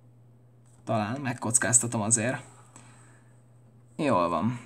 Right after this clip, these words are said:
És akkor hát még itt is megy a vonalka tovább. És akkor itt össze lehet kötni. Nagyjából így van. És akkor mi történt? Ez itt a vonat. <clears throat> Átjutott az alagúton.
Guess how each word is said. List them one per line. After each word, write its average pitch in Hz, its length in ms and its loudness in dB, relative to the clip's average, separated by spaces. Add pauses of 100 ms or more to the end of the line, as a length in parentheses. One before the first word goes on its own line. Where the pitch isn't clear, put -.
És - 140 0
akkor - 160 0
hát 135 140 2
még 127 140 2
itt 123 160 0
is 117 140 4
megy 110 180 0
a 107 240 -2
vonalka 110 460 -4
tovább. 139 480 2 (2000)
És - 80 -12
akkor - 160 -6
itt 117 160 -4
össze 110 260 6
lehet 95 180 0
kötni. - 320 -6
Nagyjából 110 540 4
így 107 220 2
van. 117 280 -6 (1800)
És - 140 4
akkor 160 160 4
mi 127 100 6
történt? 123 440 8
Ez 127 120 8
itt 139 140 0
a 131 40 6
vonat. 110 400 2 (960)
<clears throat> - 400 -8
Átjutott 120 500 2
az 123 100 8
alagúton. 101 460 2